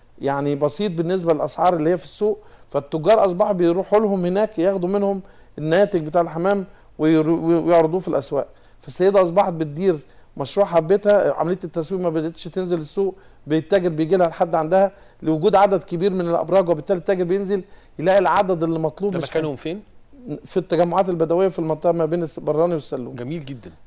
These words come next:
Speaker 2: فعلًا يعني ميتين وخمسين برج حمام،
Speaker 1: ميتين وخمسين.
Speaker 2: برج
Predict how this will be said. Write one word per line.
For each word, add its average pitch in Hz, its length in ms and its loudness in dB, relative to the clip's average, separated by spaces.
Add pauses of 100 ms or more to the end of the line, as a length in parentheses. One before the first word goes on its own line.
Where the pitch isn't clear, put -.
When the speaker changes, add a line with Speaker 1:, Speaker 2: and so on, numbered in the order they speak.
Speaker 2:
فعلًا 151 300 -4
يعني 110 340 -12 (320)
ميتين 110 240 -4
وخمسين 165 520 -6
برج 151 220 -4
حمام، 117 260 -8
Speaker 1:
ميتين 196 220 0
وخمسين. 175 240 2
Speaker 2:
برج 143 100 -8